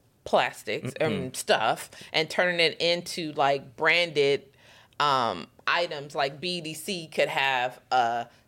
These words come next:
Speaker 1: cup that was, um, recycled, but with our brand
Speaker 2: Logo
Speaker 1: on
Speaker 2: and
Speaker 1: this.
Speaker 2: everything,
Speaker 1: Yeah,
Speaker 2: yeah.
Speaker 1: logo
Speaker 2: So,
Speaker 1: and everything
Speaker 2: yeah,
Speaker 1: on
Speaker 2: so
Speaker 1: it.
Speaker 2: he wanted to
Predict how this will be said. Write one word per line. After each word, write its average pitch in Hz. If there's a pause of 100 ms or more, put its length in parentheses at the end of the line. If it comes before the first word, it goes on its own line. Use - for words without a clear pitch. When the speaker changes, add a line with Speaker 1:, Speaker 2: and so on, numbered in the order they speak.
Speaker 1:
cup - (200)
that 151
was, 143 (140)
um, 107 (200)
recycled, 160
but 135
with 151
our 143
brand 151
Speaker 2:
Logo 95
Speaker 1:
on 95
Speaker 2:
and 90
Speaker 1:
this. 90
Speaker 2:
everything, 92
Speaker 1:
Yeah, 87
Speaker 2:
yeah. 87
Speaker 1:
logo 165
Speaker 2:
So, 165
Speaker 1:
and 160
everything 156
Speaker 2:
yeah, 98
Speaker 1:
on -
Speaker 2:
so 113
Speaker 1:
it. 101
Speaker 2:
he 107
wanted 107
to 92